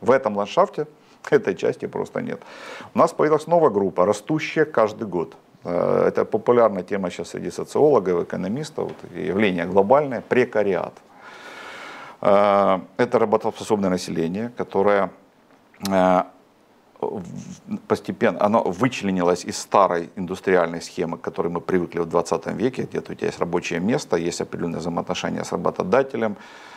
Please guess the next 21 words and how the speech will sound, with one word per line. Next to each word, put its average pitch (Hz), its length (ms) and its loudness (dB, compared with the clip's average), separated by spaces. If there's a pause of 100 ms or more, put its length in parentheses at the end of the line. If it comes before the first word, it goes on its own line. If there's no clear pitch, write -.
(240)
В 87 160 -4
условиях 90 500 2
развития 87 720 0
такой - 220 -6
модели, 87 320 0
как 85 160 -4
социальное 85 420 0
государство, 87 520 -6
возник 85 240 -10
феномен 85 260 -8
социального 87 460 -4
пакета, 139 600 0
государственной 85 600 -4
гарантии 113 400 0
и - 20 -8
так 85 200 -8
далее. - 220 -8
То - 120 -12
есть, 85 80 -8
грубо 123 240 2
говоря, 95 400 2